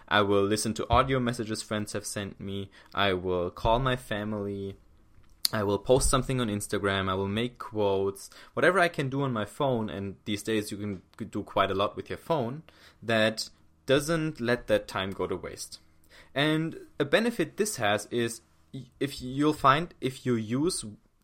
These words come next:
time that would be lost because you, quote unquote, can't do anything about it during your day, is now time you have used,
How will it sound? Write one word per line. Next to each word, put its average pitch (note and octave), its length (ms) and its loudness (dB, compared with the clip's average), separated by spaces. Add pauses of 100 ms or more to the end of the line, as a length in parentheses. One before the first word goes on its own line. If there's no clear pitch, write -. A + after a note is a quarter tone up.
(120)
time C3 280 2
that G#2+ 200 0
would C3+ 200 0
be D#3 140 2
lost A2+ 600 2 (540)
because A2+ 460 2
you, A2+ 260 2 (400)
quote A#2+ 200 4
unquote, A2 340 0
can't G2+ 260 -4
do G#3 140 2
anything A2+ 380 -2
about F#2+ 360 4
it E3 240 0 (440)
during C3 320 4
your G#2+ 160 2
day, F3+ 560 2 (260)
is A#2+ 200 0
now C3+ 200 4
time C#3 320 -2
you G#2 120 -4
have E3 400 0
used, A#2 500 -6